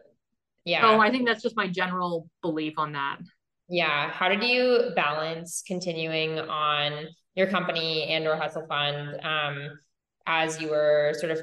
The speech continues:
Speaker 1: experiencing fluctuations with mental health?
Speaker 2: I mean, that was sort of also the other hard thing, right? Like, if you're not in the right headspace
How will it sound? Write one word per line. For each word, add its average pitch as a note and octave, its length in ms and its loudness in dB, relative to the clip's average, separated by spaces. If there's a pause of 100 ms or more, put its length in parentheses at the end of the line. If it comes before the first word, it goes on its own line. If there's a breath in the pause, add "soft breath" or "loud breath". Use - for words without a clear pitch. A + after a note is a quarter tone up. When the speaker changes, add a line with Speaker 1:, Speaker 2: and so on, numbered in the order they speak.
Speaker 1:
experiencing D#3+ 520 -6
fluctuations D3 640 -6
with D3 100 -10
mental D3+ 240 -10
health? - 340 -4 (320)
Speaker 2:
I C#4+ 60 4
mean, D#4 140 8
that D#4+ 140 8
was D#4+ 140 4
sort C#4+ 160 6
of B3 100 6
also A#3+ 280 6
the G#3 300 4
other G3+ 380 4 (100)
hard F3+ 320 2
thing, F3 480 -6
right? F#3 280 4
Like, F#3+ 180 0
if G#3 80 2
you're A3 180 4
not G3 200 4
in G3 60 -8
the G3 80 -4
right F3+ 300 0
headspace F3 760 -8